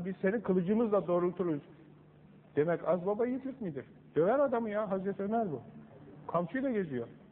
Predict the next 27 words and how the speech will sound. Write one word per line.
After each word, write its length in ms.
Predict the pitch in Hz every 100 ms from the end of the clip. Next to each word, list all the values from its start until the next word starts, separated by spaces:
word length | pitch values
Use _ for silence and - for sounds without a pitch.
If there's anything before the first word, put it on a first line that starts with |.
| -
Baba 220 | 165 175
yiğit. 200 | 196 214 - - - - - - - - - - - - - - - - - - -
Çocuklar 440 | 175 185 - 208 185 170
görmüşler 440 | 233 233 214 196
Hazreti 380 | 170 180 180 175
Ömer'i 300 | 180 185 175
sokağın 420 | 170 185 185 175
karşısından 560 | 160 180 180 - 175 165
geliyor, 420 | 185 214 190 285 - - - - - - -
fır, 340 | - 185 262 349 - - - -
hepsi 260 | 214 214 226
bir 80 | 202
tarafa 260 | 175 240
kaybolmuş. 500 | 226 208 151 135 117 - - - - - - - - -
Bir 80 | 233
tanesi 300 | 185 147 143
hiç 140 | 254 -
kaybolmamış. 500 | 190 156 127 113 - - - - - - - - - -
Yerinde 360 | 180 160 165 160
durmuş. 340 | 131 113 - - - - - - - - - - - -
Hazreti 380 | - 131 135
Ömer 240 | 175 233 247
de 40 |
görüyor 400 | 185 170 175 180
uzaktan 360 | 123 123 - 123
çocukların 460 | 127 131 127 131
kaçıştığını. 680 | 131 127 - 127 - 131 226